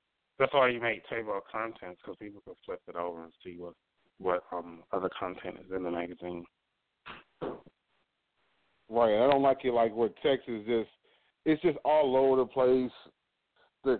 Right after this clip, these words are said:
Speaker 2: color scheme doesn't go together. Text, like, you said, like, like, some people didn't understand this. It's not even just a number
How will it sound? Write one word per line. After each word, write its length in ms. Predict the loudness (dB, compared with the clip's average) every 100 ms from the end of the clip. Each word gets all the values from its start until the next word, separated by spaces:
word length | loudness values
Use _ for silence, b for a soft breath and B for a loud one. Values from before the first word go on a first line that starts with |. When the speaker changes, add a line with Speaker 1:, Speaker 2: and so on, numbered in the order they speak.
| 0
Speaker 2:
color 320 | 2 4 4 2
scheme 300 | 0 2 4
doesn't 280 | 4 2 0
go 220 | 4 4
together. 840 | 4 2 4 4 4 4 4 4 0 _ _ _ _ _ -2
Text, 320 | 4 4 2 -4 0
like, 260 | 4 4
you 360 | 2 0 -4 -2
said, 220 | 2 2
like, 200 | 2 0 -4 _ _ _ 0
like, 200 | 2 4
some 100 | 4
people 160 | 4 2
didn't 180 | 2
understand 500 | 2 0 0 0 2
this. 140 | 0 0
It's 200 | -2 -2
not 200 | 0 2
even 240 | 2 0 0
just 260 | 2 2
a 60 | -2
number 340 | 0 0 4